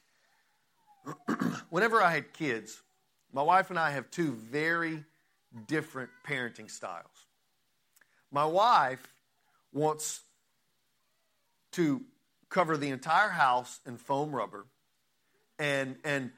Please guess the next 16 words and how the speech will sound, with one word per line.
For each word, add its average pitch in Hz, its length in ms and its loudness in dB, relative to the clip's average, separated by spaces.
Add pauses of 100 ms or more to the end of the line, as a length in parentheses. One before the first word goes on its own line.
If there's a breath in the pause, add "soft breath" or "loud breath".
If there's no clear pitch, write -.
(180)
and 139 300 -2
never 180 500 4
allow 190 340 6
our 185 160 4
children 151 500 -2
to - 220 -6
ever 208 260 2
do 170 240 0
anything 208 640 -2 (200 loud breath)
that 165 120 4
would 165 140 -2
ever 196 280 4
bring 175 220 -2
harm 202 480 0
to 175 100 -2
themselves 220 760 2